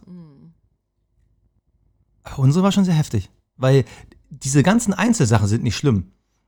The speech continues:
Speaker 2: Also Sterngucker, grünes Fruchtwasser, Nabelschnur im Hals. Das kann einzeln schlimm sein, muss es aber nicht. Heutzutage medizinisch gesehen eigentlich alles kein Problem. Das alles zusammen war schon sehr, sehr heftig. Und, ähm,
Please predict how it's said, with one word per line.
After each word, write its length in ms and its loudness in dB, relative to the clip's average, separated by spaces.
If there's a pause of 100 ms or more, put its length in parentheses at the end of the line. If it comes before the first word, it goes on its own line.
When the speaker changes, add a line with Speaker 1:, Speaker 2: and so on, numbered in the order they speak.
(220)
Speaker 2:
Also 340 0 (100)
Sterngucker, 760 -4 (280)
grünes 300 -2
Fruchtwasser, 600 -8 (360)
Nabelschnur 560 0
im 160 0
Hals. 280 -6 (120)
Das 180 -14
kann 220 2
einzeln 420 0
schlimm 260 2
sein, 320 0 (300)
muss 220 4
es 100 0
aber 240 2
nicht. 240 0
Heutzutage 560 0
medizinisch 480 -2
gesehen 260 -2
eigentlich 500 -4
alles 260 -6
kein 160 -4
Problem. 400 -2 (400)
Das 140 -10
alles 340 0
zusammen 500 0 (240)
war 120 -10
schon 180 0
sehr, 180 2
sehr 120 2
heftig. 460 -4 (460)
Und, 560 0 (240)
ähm, 600 -4